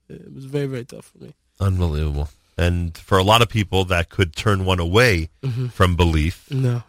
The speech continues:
Speaker 2: and trust in God. It seems like you only got stronger and stronger as that road continued.
Speaker 1: A lot stronger.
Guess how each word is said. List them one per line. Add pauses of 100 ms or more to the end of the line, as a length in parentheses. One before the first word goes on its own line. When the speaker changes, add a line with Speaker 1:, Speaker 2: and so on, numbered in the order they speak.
(100)
Speaker 2:
and
trust
in
God. (300)
It
seems
like
you
only
got
stronger
and
stronger
as
that
road
continued.
Speaker 1:
A
lot
stronger.